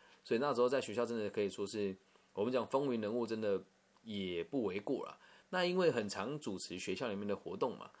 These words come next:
所以学校里面包含那个校友联络的那个活动啊，接触校友表扬大会啦，或者是什么校友几周年回娘家啊，都是我去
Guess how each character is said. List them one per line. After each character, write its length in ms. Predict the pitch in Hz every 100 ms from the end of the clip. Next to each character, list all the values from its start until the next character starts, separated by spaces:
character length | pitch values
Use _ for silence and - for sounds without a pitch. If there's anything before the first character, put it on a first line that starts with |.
| -
所 160 | - 131
以 160 | 135
学 120 | 110 110
校 140 | 151
里 140 | 120
面 180 | 104 123
包 180 | 110 107
含 140 | 107
那 80 | 95
个 80 | 107
校 280 | 98 139 98
友 60 |
联 160 | 85 82
络 220 | 107 113
的 160 | 95 90
那 100 | 98
个 140 | 95
活 180 | 87 87
动 220 | 90 113
啊， 100 | 90
接 160 | - 101
触 160 | 101
校 160 | 120 131
友 140 | 101
表 180 | 98 98
扬 160 | 85 90
大 220 | 127 113
会 200 | 135 113
啦， 140 | 98
或 160 | 98 127
者 20 |
是 100 | 117
什 120 | 110
么 120 | 90 90
校 180 | -
友 100 | 113
几 160 | 95 90
周 160 | 82 117
年 120 | 110
回 140 | 92 98
娘 200 | 104 98
家 160 | 110
啊， 140 | 110 101
都 100 | 110
是 80 | 113
我 180 | 95 82
去 220 | 110